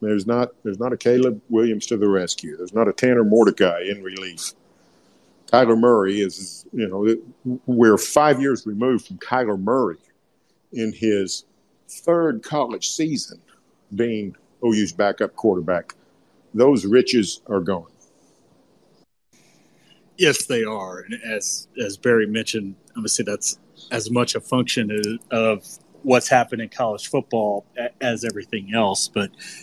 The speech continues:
Speaker 2: uh, s-, certainly in, in my mind that, you know,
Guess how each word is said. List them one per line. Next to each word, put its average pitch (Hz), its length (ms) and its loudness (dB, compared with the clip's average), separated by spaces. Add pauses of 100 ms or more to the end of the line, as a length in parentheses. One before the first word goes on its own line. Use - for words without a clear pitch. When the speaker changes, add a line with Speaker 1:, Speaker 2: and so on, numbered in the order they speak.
(240)
Speaker 2:
uh, 98 280 -2 (120)
s-, - 200 -4
certainly 156 440 4
in, 127 340 -2 (140)
in 113 180 -2
my 120 180 0
mind 101 720 -6 (720)
that, 110 280 -2 (1200)
you 120 140 -4
know, 92 100 -10